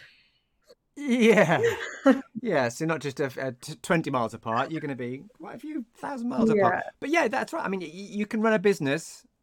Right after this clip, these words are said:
Speaker 1: uh, from wherever you are in the world, I guess. If, if, if,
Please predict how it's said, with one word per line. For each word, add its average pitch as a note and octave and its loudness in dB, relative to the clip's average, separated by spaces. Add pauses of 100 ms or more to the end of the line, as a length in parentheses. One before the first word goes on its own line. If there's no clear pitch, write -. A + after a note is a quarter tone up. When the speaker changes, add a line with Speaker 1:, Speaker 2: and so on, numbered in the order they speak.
(720)
Speaker 1:
uh, C#3+ -6 (440)
from D3+ -6
wherever D#3+ 2
you D3 -2
are D3 0
in D3 -6
the D#3 -8
world, E3 -12 (140)
I G#2+ -14
guess. - -16 (380)
If, - -20
if, E3 -6
if, F3+ -6